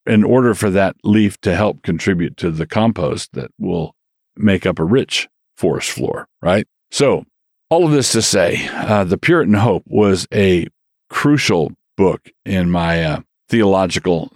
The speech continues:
development. I, basically, the, the Puritan Hope is about the missions movement and the postmillennial hope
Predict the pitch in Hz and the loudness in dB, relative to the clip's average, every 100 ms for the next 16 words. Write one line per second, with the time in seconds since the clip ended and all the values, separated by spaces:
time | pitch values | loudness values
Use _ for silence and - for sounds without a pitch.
0 | 92 90 82 87 78 - - - - 98 | -6 -2 0 0 0 -6 -12 -12 -6 -4
1 | 92 - - _ _ - 139 - 101 95 | -4 -6 -18 _ _ -2 0 0 0 2
2 | 80 95 - _ _ _ 87 92 90 85 | 2 -2 -2 _ _ _ -2 2 2 2
3 | - - 127 98 101 95 - 98 92 - | -2 0 2 2 2 0 -2 -2 -2 0
4 | 104 104 - _ _ _ _ - 95 92 | 2 0 -2 _ _ _ _ -6 -2 0
5 | 92 87 87 - _ 110 107 131 - 104 | 2 2 0 -4 _ 0 2 2 2 2
6 | 90 92 98 92 87 92 78 - _ _ | 2 4 4 2 0 0 -2 -12 _ _
7 | _ _ _ 117 107 98 87 90 - 127 | _ _ _ -4 0 0 0 -2 0 -2
8 | 120 98 98 104 107 95 87 - 110 85 | 0 0 2 4 4 4 2 0 -2 -2
9 | - | -4